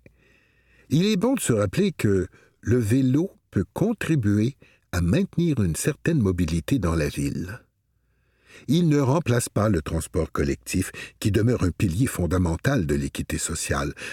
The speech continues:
de la lutte contre les changements climatiques et de la vie urbaine. Il le complète. Il est préoccupant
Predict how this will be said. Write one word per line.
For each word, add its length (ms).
de 100
la 180
lutte 320
contre 300
les 160
changements 400
climatiques 520
et 80
de 120
la 160
vie 160
urbaine. 600
Il 220
le 160
complète. 720
Il 160
est 80
préoccupant 760